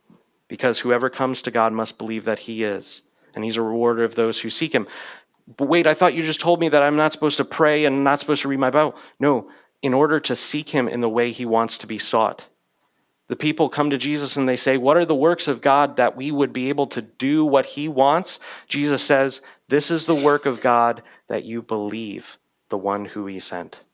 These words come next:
That is what Jesus is saying. That is where all of the law fulfillment in verse four comes from. It comes from believing and being transformed by an operation of the Holy Spirit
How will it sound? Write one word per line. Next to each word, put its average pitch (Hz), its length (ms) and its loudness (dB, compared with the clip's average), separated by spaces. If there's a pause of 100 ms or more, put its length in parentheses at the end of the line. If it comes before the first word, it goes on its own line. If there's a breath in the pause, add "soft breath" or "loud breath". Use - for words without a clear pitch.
(800)
That 135 140 4
is 151 100 -2
what 143 160 2
Jesus 135 320 -6
is 120 160 -4
saying. 123 280 0
That 135 140 4
is 147 140 0
where 131 220 2
all 151 320 2
of 160 140 -2
the 123 140 -2
law 120 360 4
fulfillment 165 640 0
in 117 120 -2
verse 127 260 0
four 120 380 2 (300 loud breath)
comes 123 360 -2
from. 92 440 -6 (360 loud breath)
It - 160 -14
comes 151 280 0
from 123 260 0
believing 160 760 -2 (420 soft breath)
and 107 140 -6
being 127 240 -2
transformed 127 840 0 (300 soft breath)
by 107 140 0
an 107 60 -2
operation 131 560 2
of 123 60 -2
the 127 80 2
Holy 131 260 -2
Spirit 98 500 -2